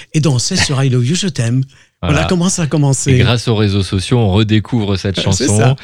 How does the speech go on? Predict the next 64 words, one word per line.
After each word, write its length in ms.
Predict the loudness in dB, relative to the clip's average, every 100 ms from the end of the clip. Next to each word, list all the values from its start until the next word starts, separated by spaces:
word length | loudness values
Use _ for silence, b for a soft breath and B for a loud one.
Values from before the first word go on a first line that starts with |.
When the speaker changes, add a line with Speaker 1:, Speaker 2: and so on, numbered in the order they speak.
| B B
Speaker 2:
Les 100 | 0 2
gens 220 | 4 2
y 140 | 0
vont, 400 | 0 0 2 0
voilà. 340 | -2 -2 0 0
Alors, 260 | -2 0
il 40 | 0
y 40 |
a 40 |
les 100 | 0
classiques, 600 | -2 -2 -2 0 -4 -2
hein, 120 | -2 -2
Je 100 | -4
t'aime 240 | -6 -4
à 60 | -4
l'italienne, 560 | -4 -4 -4 -2 2
Mon 140 | 2 0
cœur 160 | -2
te 80 | -2
dit 160 | -2 0
je 80 |
t'aime 200 | 0 0
qui 160 | -2 -4
cartonne. 460 | -6 -4 -2 -2 -2 B B -4
C'est 120 | -2
important 420 | 0 0 0 0
désormais 360 | 0 0 0 0
les 120 | 0
réseaux 240 | 0 -2
sociaux 560 | -4 -6 -4 -2 -2 -2
et 100 | -4
c'est 160 | -2 -2
important 380 | -2 -2 -2
aussi, 400 | 0 -2 -2 -2
euh, 160 | 0 -2 B B B -4
euh, 320 | -2 -2 -4
les 260 | -2 0 0
écoutes 240 | -2 -2
et 60 | 0
les 80 | 0
plateformes 420 | -2 -4 -2 0
musicales. 560 | 0 -2 -4 -4 -4 -8
Ça 220 | -4 -4
a 40 | -2
changé 340 | -2 0 0
la 120 | -2
donne. 300 | 0 -2 -2 -4
On, 240 | -2 -2
on 180 | -2 -4
se 100 | -4
re-, 80 | -4
on, 140 | -4 -2
on 120 | -2
remarque 320 | 0 0 -2 0
une 120 | 0
chose, 200 | -2 -4
c'est 120 | -6
que 240 | -4 -4 B B B B
t'es 120 | -4
écouté 260 | -2 -2 0
à 60 |
New 100 | 4 4
York 300 | 2 0 -2
énormément. 600 | 0 0 0 0 -2